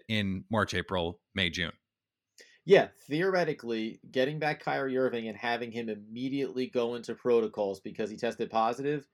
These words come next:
Speaker 2: is the best version of bringing him back in. And then likewise for this entire roster, as these adjustments get made by the league,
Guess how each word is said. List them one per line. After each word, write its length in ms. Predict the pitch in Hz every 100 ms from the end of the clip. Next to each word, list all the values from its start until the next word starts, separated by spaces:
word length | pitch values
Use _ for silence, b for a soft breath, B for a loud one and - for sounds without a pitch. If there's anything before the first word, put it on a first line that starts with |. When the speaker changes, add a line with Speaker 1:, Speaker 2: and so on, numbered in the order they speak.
| _ _ _ _ -
Speaker 2:
is 180 | 139 98
the 120 | 127
best 300 | 139 139 131
version 540 | 107 131 131 104 92 90 120
of 200 | 120 92
bringing 360 | 123 123 120
him 200 | 107 110
back 300 | 104 107 101
in. 240 | 110 90 85
And 120 | 120 127
then 160 | 127
likewise 460 | 131 139 139 135 131
for 120 | 143
this 160 | 131 135
entire 360 | - 131 120
roster, 420 | 131 190 160 104 -
as 140 | 110
these 180 | - 117
adjustments 540 | 107 98 143 - 120 -
get 180 | 110
made 240 | 131 226 180
by 140 | 117
the 100 | 101
league, 360 | 101 107 123